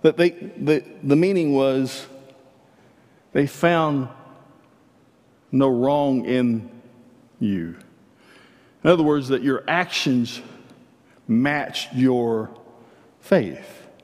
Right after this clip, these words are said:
Your actions, there was nothing about your actions that, that, that didn't go with how you believed in God.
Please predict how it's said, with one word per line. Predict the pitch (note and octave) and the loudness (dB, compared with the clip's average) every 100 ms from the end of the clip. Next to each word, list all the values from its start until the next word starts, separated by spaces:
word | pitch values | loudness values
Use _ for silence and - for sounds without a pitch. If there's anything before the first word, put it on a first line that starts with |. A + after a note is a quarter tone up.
| _ _ _ - - - | _ _ _ -20 -20 0
Your | C#3+ D3 - | 2 2 0
actions, | G#3 G#3+ - D3 C3 C3+ C3 - - - - _ - - | -2 -2 -2 0 2 0 -4 -10 -14 -18 -20 _ -12 2
there | E3+ | 4
was | D#3 C#3+ - - - | 4 -2 -10 -20 0
nothing | D3 F#3+ A3 - F#3+ E3 C#3+ - - | 2 4 2 0 0 0 -2 -6 0
about | D#3 D#3+ D#3+ D3 | 2 2 0 -2
your | C#3+ - | -4 0
actions | F3+ F3+ - C3+ B2+ B2 B2 | -2 -2 -2 0 2 -2 0
that, | C3+ B2+ A#2+ - - - - - _ _ _ _ _ _ _ _ _ _ _ _ _ _ _ _ _ _ _ _ _ _ _ | 0 0 -4 -12 -18 -20 -20 -20 _ _ _ _ _ _ _ _ _ _ _ _ _ _ _ _ _ _ _ _ _ _ _
that, | A#2+ B2+ C#3 C#3+ - _ _ _ _ _ _ | -4 -4 -8 -12 -16 _ _ _ _ _ _
that | C3 | 0
didn't | D3+ E3+ | 2 2
go | D3 D3+ | 0 0
with | C#3+ C3 | -2 -4
how | C#3+ | -2
you | C3+ B2 B2 | 0 0 0
believed | A2 G#2 G2+ G2 | -2 -4 -4 -4
in | A#2 | -2
God. | C#3+ E3 G#2 - | 0 -2 -4 -14